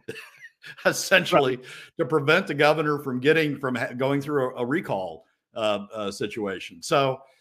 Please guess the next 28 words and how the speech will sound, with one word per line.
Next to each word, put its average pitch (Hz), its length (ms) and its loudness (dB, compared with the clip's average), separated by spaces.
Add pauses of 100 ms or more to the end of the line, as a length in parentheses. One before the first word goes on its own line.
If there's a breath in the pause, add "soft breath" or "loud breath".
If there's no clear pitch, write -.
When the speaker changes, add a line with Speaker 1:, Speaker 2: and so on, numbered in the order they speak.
(220 soft breath)
Speaker 1:
uh, 131 380 2
you 151 80 -8
know, 175 100 0
we've 196 240 -2
tried 254 360 0
that. 208 280 0
It's 165 240 -4
not, 190 300 -2
it 139 220 -8
didn't 202 280 0
work. 196 280 0
It's 170 180 -10
not 202 220 0
gonna 190 180 -2
work. 139 260 -2
We've 147 200 -4
tried 190 380 2
electing 180 380 -6
new 180 140 -6
legislators. 147 800 -4 (280 soft breath)
It's, - 420 -2
<laughs> - 0 -
it 208 220 2 (120)
keeps 220 360 -8
getting 175 320 -2
worse, - 520 -6 (440 soft breath)
uh, 135 320 4
in-, 147 140 0